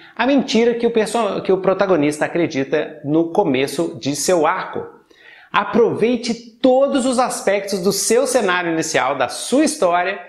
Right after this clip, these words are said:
e crie a abertura da sua história sensacional, que irá despertar a curiosidade do seu leitor e fazer o setup ou a preparação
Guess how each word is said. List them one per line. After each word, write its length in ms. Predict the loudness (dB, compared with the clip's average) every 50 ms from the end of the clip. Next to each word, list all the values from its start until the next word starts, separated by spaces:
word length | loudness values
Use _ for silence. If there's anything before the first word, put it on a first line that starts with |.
| -20 -20 -20 -6 0
e 260 | 0 0 0 -2 -4
crie 260 | -2 0 2 4 4
a 100 | 2 2
abertura 540 | 2 2 0 0 0 -2 0 0 2 2 2
da 160 | 2 0 -2
sua 300 | -2 -4 -6 -2 0 0
história 800 | 0 0 0 0 0 2 2 2 0 0 0 -2 -6 -8 -12 -16 -16 -14
sensacional, 1040 | -12 -8 -4 -2 0 0 0 0 0 0 0 0 0 0 0 0 2 0 0 -2
que 80 | -2 -2
irá 180 | 0 0 0 0
despertar 560 | 0 -2 -2 0 -2 -2 0 0 -2 -2 -2
a 60 | -2
curiosidade 580 | 0 0 2 2 2 0 0 -2 -2 -2 -2 -4
do 40 |
seu 100 | -4 0
leitor 500 | 0 0 0 2 0 0 0 0 -2 -6 -12 -14 -4 -4
e 80 | -2
fazer 340 | 0 0 0 2 2 2 2
o 80 | 2 0
setup 640 | 0 0 0 0 0 0 2 2 2 2 2 0
ou 80 | 0 0
a 80 | 0
preparação 840 | 0 -2 -2 0 0 0 0 -2 -4 -4 -2 -2 -2 -2 -4 -6